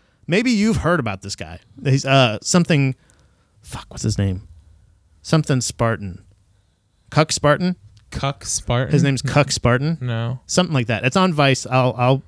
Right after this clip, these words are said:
Speaker 1: I will put a link of this in the comments to the post for this episode. If anybody's watching this or listening to this, watch that fucking clip. 'Cause I, I don't think, I don't, like, that guy is a weird, he's like, he's one of the provokers. He goes out to the protest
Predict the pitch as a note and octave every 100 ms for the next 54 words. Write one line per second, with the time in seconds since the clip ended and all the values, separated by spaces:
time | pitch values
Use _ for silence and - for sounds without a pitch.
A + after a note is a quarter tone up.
0 | - C3+ C#3+ D#3 C#3+ C#3+ B2+ B2 A#2+ A2
1 | A2 G#2 - - _ _ _ _ B2 B2+
2 | - B2+ A2+ A2 - A#2+ A2+ A2 G#2+ G#2
3 | G2+ - A2 - G#2 G#2 G2 - F2+ F#2
4 | - _ _ - G2+ A2 G#2+ G2+ G2 G2+
5 | - G2 F#2+ - - _ - A2 A2 G2+
6 | F#2+ F#2+ F#2 - - - _ A2 A2 -
7 | G#2 A2+ G#2+ G2 G#2 F#2+ - _ _ _
8 | _ - C3+ A2 - D3 C#3 _ _ -
9 | - - D3 F3 G3 - - G3+ A3+ -
10 | _ _ - F#3 B3+ B3 F3+ D#3 G3+ A#3
11 | G#3+ G#3 G3+ D3 C#3+ C#3 D#3 E3 D#3 -
12 | - G3 A3+ - C#3+ G#3+ F#3 A3+ F#3 -
13 | C#3 C#3 A#2+ F#2+ - - - - D#3+ F3
14 | E3 D#3+ D3+ - D3 - C#3 - -